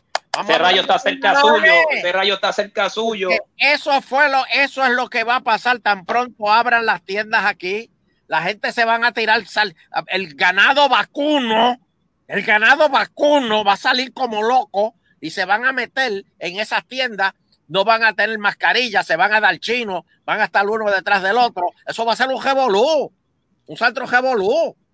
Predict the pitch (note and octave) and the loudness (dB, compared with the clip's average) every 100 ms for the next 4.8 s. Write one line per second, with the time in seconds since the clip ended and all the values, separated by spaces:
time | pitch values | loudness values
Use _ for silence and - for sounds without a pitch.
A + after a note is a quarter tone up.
0 | _ _ _ _ _ _ _ _ _ _ | _ _ _ _ _ _ _ _ _ _
1 | - D#3+ F3+ E3+ E3+ F3+ A#3+ B3+ C4 A#3+ | -6 -6 -4 -8 -8 -6 -4 -4 -2 0
2 | A3+ C4 B3 - A#3 B3 A#3+ A#3 A3 A3 | 0 -2 -2 2 4 6 6 4 2 -2
3 | - F#3+ F#3+ B3 B3+ G#3 F#3+ D#3 G3+ C#4 | 0 0 2 2 0 -2 -4 -4 -6 -6
4 | G3+ E3+ C#3+ A#2 A2 A2 A#2 G2+ | -2 0 0 -2 -10 -10 -12 -12